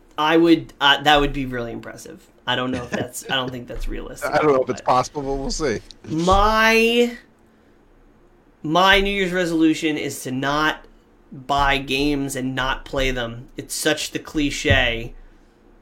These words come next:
Speaker 1: but, like, I got Loop Hero when it came out on Switch. And it was hyped up. Everybody said it was, like, addictive. It was like crack. And I played it,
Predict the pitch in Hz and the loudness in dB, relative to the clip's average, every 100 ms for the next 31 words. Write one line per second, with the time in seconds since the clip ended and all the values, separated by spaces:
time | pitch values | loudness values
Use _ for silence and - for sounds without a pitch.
0 | _ - 135 135 127 120 110 - - _ | _ -4 -2 -2 -2 -4 -6 -14 -20 _
1 | _ _ _ _ _ _ _ _ 135 170 | _ _ _ _ _ _ _ _ -2 0
2 | 180 143 139 - 104 85 - - - - | 0 0 -2 -2 -6 -10 -12 -14 -18 -18
3 | - - - _ - 127 117 135 127 117 | -18 -20 -20 _ -10 -8 -6 -4 -4 -4
4 | 110 107 101 - - - - - - _ | -6 -10 -12 -14 -14 -14 -16 -20 -20 _
5 | _ _ _ _ _ _ _ - 131 120 | _ _ _ _ _ _ _ -4 -2 0
6 | 117 113 123 - 139 117 - 208 - 185 | -4 -6 -10 -12 -10 -6 2 2 4 4
7 | 170 165 - 160 147 147 135 - 156 139 | 4 2 -8 -4 0 -2 -2 -2 0 0
8 | 135 131 - 123 - 113 285 240 - 202 | -2 -8 -8 -10 -10 -8 0 0 0 -2
9 | 185 160 135 123 110 - 202 175 170 - | -2 -4 -8 -10 -10 -4 0 2 2 0
10 | - - - _ - - - - 190 196 | -12 -20 -20 _ -20 -20 -14 -2 0 2
11 | 190 190 185 208 240 247 | 0 -2 0 6 6 6